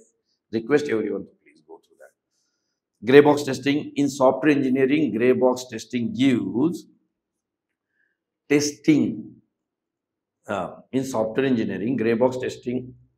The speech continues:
gives the ability to test both side of application,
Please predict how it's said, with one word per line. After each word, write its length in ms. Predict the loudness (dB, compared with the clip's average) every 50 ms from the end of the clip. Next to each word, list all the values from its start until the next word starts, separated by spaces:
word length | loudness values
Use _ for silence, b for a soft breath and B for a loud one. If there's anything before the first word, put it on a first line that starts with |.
| _ _ _ _ _ _ _ _ -20 -14
gives 380 | -6 0 4 4 4 4 4
the 120 | 2 0 0 -2 -4
ability 440 | -2 0 0 0 0 0 0 -2
to 120 | -2 0 2
test 280 | 4 4 4 4 0 -4 -10 -10 -4
both 300 | 0 4 4 4 4 4 4
side 140 | 4 6 6
of 140 | 6 4 2
application, 640 | 0 -6 -10 -12 -16 -16 -16 -20 -20 -20 -20 _